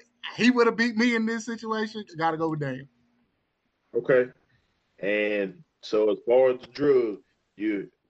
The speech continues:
Speaker 2: you're, how are you leaning on that?
Speaker 1: I already made my point on that. I already made my point on that one.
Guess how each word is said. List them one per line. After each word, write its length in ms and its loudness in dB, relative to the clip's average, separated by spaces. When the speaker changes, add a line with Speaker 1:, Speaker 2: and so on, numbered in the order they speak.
Speaker 2:
you're, 340 -2
how 220 2
are 100 2
you 160 -6
leaning 300 -2
on 180 -2
that? 100 -4
Speaker 1:
I 140 8
already 340 6
made 240 6
my 220 6
point 240 0
on 180 0
that. 260 2
I 100 6
already 220 4
made 160 0
my 100 0
point 240 -2
on 120 -4
that 220 2
one. 240 -6